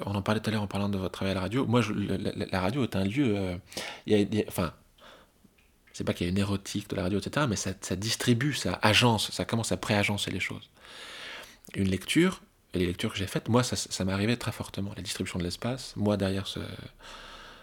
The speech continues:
derrière ce, ce, ce mécanisme, ce dispositif, euh, la présence d'un public, euh,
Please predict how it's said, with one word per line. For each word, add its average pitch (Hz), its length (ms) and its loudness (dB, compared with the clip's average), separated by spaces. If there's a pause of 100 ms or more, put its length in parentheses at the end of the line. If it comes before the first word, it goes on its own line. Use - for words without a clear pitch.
(140)
derrière 92 280 0
ce, 90 200 -4
ce, - 240 -6
ce - 160 -12 (120)
mécanisme, 98 440 0
ce 98 60 -2
dispositif, 120 520 -6 (1200)
euh, 110 60 -6 (180)
la 123 80 -8
présence 101 320 -4
d'un 90 100 -6
public, 98 460 -6
euh, 90 100 -2